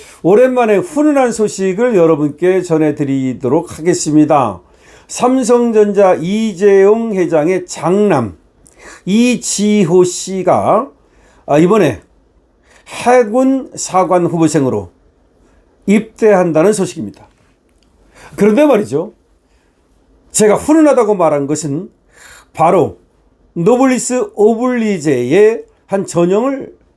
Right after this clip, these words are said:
어, 보고 있기 때문입니다. 이지호 씨는 이천 년 미국에서 태어났습니다. 그래서 사실 미국 시민권을 갖고 있기 때문에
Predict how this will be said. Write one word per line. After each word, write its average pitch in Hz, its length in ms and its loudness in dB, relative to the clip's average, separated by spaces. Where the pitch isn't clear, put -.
어, - 100 -4
보고 170 240 2
있기 143 160 -2
때문입니다. 107 560 -6
이지호 220 400 4
씨는 220 440 0
이천 254 500 0
년 269 220 2
미국에서 160 720 0
태어났습니다. 117 880 -2
그래서 214 320 2
사실 196 600 -2
미국 214 280 0
시민권을 247 1160 0
갖고 190 320 -2
있기 147 240 0
때문에 135 420 -2